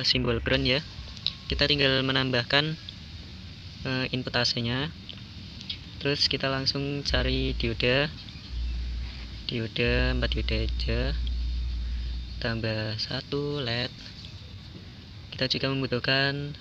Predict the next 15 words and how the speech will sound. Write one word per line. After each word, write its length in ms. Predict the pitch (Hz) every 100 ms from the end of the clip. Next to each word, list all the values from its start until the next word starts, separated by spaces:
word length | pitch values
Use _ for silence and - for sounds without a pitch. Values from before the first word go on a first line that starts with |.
| -
resistor, 640 | 120 113 - 117 113 131 156 - - - - - - - - - -
juga 560 | - 117 131 135 139 135 -
dua 320 | 120 123 123
kapasitor. 640 | 117 117 117 - 120 110 110 - - - - - - - - -
Ya, 320 | 113 110 107 104 - - - - - - -
sudah 160 | - 110
siap. 220 | - 131
Mengapa 400 | 131 127 131 156
saya 160 | 156 139
tidak 400 | - 139 135 - 135
menggunakan 400 | 131 127 131 131
trafo? 480 | 123 120 123 127 151 - - - - -
Karena 240 | 131 135
pada 480 | 147 151 151 147 151
sebelumnya 560 | 143 - 127 131 147